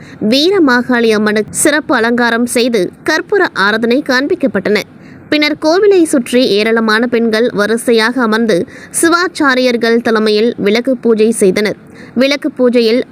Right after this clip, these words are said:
மங்கள பொருட்களை வைத்து ஐந்து முகம் கொண்ட திருவிளக்கிற்கு தீபமேற்றி குங்குமம் மற்றும் உதிரி பூக்கள் கொண்டு அர்ச்சனைகள் செய்தனர். நிறைவாக கற்பூர ஆரத்தி காண்பித்து வீர மாகாளியம்மனை வழிபட்டனர். இதில் ஏராளமான பக்தர்கள் கலந்து கொண்டு அம்மனை வழிபாடு செய்தனர்.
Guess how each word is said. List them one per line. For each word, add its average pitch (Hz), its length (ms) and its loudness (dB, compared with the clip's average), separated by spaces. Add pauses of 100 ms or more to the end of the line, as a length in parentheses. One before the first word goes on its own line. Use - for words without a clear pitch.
(100)
மங்கள 285 280 0
பொருட்களை 226 540 0
வைத்து 202 340 0 (240)
ஐந்து 311 360 0
முகம் 214 280 0
கொண்ட 226 400 0
திருவிளக்கிற்கு 240 680 0 (440)
தீபமேற்றி 247 760 0 (180)
குங்குமம் 415 460 2
மற்றும் 262 580 0
உதிரி 277 400 4
பூக்கள் 226 300 2
கொண்டு 226 300 0 (120)
அர்ச்சனைகள் 269 580 0
செய்தனர். 208 460 0 (300)
நிறைவாக 277 640 0
கற்பூர 330 420 -2 (160)
ஆரத்தி 220 300 0
காண்பித்து 233 600 -2 (200)
வீர 294 320 2 (100)
மாகாளியம்மனை 220 840 0
வழிபட்டனர். 208 580 -2 (280)
இதில் 240 280 0
ஏராளமான 220 580 0
பக்தர்கள் 233 540 0
கலந்து 226 280 -2
கொண்டு 233 420 0
அம்மனை 240 400 0
வழிபாடு 277 500 0
செய்தனர். 190 480 -2